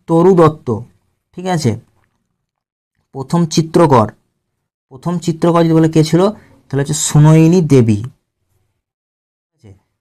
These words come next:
তারপর প্রথম ভারতরত্ন ভূষিত হয়েছিল, এটা আশা করছি জানো,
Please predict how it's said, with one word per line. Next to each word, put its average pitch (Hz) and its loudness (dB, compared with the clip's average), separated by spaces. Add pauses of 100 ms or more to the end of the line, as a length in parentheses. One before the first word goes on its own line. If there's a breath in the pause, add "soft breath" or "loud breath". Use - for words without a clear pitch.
(100)
তারপর 135 -8 (100)
প্রথম 147 2 (480)
ভারতরত্ন 165 2 (100)
ভূষিত 139 -4
হয়েছিল, 160 2
এটা 151 2
আশা 156 -6
করছি 160 -2 (100)
জানো, 147 2